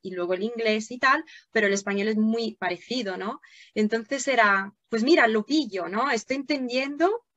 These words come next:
mm, vamos a ver". Y, y era poquito a poco y yo decía,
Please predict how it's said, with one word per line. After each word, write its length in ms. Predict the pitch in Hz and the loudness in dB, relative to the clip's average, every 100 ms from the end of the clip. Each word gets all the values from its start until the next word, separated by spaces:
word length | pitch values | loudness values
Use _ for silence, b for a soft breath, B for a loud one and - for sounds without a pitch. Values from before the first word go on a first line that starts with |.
| - | -12
mm, 260 | 220 208 220 | -10 -2 0
vamos 300 | 247 330 330 | 2 2 0
a 100 | 226 | 2
ver". 260 | 190 185 B B B B - | 0 -2 B B B B -10
Y, 380 | 226 226 220 196 | -6 -2 -2 0
y 120 | 220 254 | 2 2
era 140 | 247 | 2
poquito 420 | 226 214 247 254 | 0 -6 -4 -2
a 60 | 240 | -2
poco 380 | 262 277 320 339 | -2 -4 0 0
y 100 | 233 | 2
yo 160 | 233 285 | 0 2
decía, 400 | 269 226 220 | 0 0 0